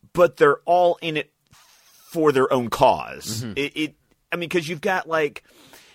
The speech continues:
Speaker 1: you've got, like, Gurney, what, incredibly interesting character, in, in my opinion, who, um, you know, disappears for a huge chunk of the book.
Speaker 2: Yeah, but when
Speaker 1: And,
Speaker 2: he
Speaker 1: and
Speaker 2: comes back, he's very interesting.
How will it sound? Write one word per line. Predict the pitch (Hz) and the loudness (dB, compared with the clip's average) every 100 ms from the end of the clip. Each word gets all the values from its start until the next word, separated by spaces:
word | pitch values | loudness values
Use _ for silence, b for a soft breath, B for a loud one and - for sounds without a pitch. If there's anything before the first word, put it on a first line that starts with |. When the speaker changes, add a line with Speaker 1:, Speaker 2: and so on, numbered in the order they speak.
| B | B
Speaker 1:
you've | 147 143 | -14 -6
got, | 190 - | -6 -2
like, | 160 139 101 | -4 -6 -2
Gurney, | 147 139 135 117 73 - _ | 4 4 2 -4 -8 -18 _
what, | - 117 - 123 _ _ - | -4 -4 -4 -20 _ _ -14
incredibly | 135 104 - - 175 127 | -14 -12 -10 -2 -2 -2
interesting | 123 - 113 | -8 -12 -14
character, | 98 107 82 - 90 - | -6 -6 -6 -10 -16 -16
in, | - 107 - | -14 -14 -12
in | 110 104 | -12 -8
my | 101 | -10
opinion, | 98 101 95 90 - b b | -8 -12 -12 -14 -16 b b
who, | - 117 - - | -6 -6 -8 -12
um, | 143 _ | -12 _
you | 135 | -10
know, | 110 90 | -10 -10
disappears | - - - 143 127 110 | -12 -12 -10 -2 -2 -2
for | 107 | -10
a | 90 | -12
huge | - 214 170 - | -10 -8 -8 -10
chunk | - 135 92 | -8 -8 -8
of | |
the | 95 | -8
book. | 98 65 - | -8 -10 -10
Speaker 2:
Yeah, | 104 95 | -8 -6
but | 107 107 | -6 -6
when | 120 | -6
Speaker 1:
And, | 120 | -4
Speaker 2:
he | |
Speaker 1:
and | 131 | -4
Speaker 2:
comes | 110 | -6
back, | - 110 101 - | -4 -2 -2 -4
he's | 92 76 | -12 -8
very | 90 87 80 | -6 -4 -6
interesting. | 76 76 - 52 - 53 | -10 -14 -16 -16 -16 -18